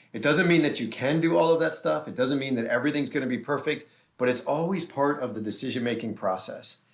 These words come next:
So as an N P S-led company, you then, you then take that customer feedback, that employee feedback, and you think about it from an end-to-end perspective. And we really focus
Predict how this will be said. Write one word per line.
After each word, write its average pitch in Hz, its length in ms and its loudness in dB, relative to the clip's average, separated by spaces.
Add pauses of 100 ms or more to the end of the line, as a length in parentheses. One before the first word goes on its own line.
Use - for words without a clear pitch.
(380)
So - 240 -8
as 165 200 6
an 160 60 4
N 151 160 4
P 143 80 -2
S-led 127 360 0
company, 101 560 -2
you 110 140 -6
then, 143 360 2
you 113 180 -2
then 131 200 4
take 143 220 0
that 131 180 2
customer 123 360 -2
feedback, 110 540 -2
that 101 120 0
employee 127 340 -2
feedback, 104 580 -2 (560)
and 110 120 -4
you 107 60 -4
think 160 320 0
about 101 360 0
it 98 180 -4 (240)
from 107 160 0
an 107 160 -2
end-to-end 110 560 -2
perspective. - 680 -8 (520)
And 110 200 -6
we 156 220 4
really 131 440 4
focus 113 680 -2